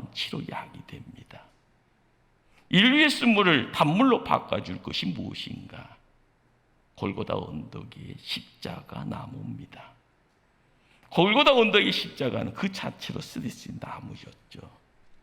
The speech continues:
예수님이 그 십자가 짊어지고요, 형벌당하시고요, 골고다 언덕을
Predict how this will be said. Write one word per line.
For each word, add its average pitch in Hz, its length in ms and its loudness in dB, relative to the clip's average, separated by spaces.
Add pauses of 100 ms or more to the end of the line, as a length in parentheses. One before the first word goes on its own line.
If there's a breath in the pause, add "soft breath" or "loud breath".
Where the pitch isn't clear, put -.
(500)
예수님이 90 720 -6 (300)
그 - 380 -4 (240)
십자가 - 640 -10
짊어지고요, - 1160 -10 (640 soft breath)
형벌당하시고요, - 1300 -10 (560)
골고다 - 500 -10 (120)
언덕을 98 640 -6